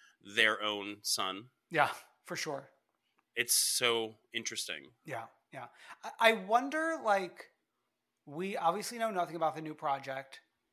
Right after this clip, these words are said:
Speaker 2: I'm assuming not everyone is there, or is that wrong in this assumption?
Speaker 1: Maybe Kourtney's not there?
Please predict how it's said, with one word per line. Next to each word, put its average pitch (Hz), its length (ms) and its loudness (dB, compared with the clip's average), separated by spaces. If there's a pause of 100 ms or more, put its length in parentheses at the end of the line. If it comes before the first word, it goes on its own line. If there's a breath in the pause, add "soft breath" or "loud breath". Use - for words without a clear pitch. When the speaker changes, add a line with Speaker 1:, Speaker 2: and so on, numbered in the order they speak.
(420)
Speaker 2:
I'm 208 200 4
assuming 262 580 0
not 165 300 4
everyone 208 420 2
is 180 140 -6
there, 233 500 2 (960)
or 185 160 0
is 180 80 0
that 190 140 4
wrong 175 200 4
in 165 80 -2
this 135 120 -10
assumption? 143 600 -12 (1200 loud breath)
Speaker 1:
Maybe 175 380 4
Kourtney's 214 480 -4
not 233 160 -2
there? 233 300 2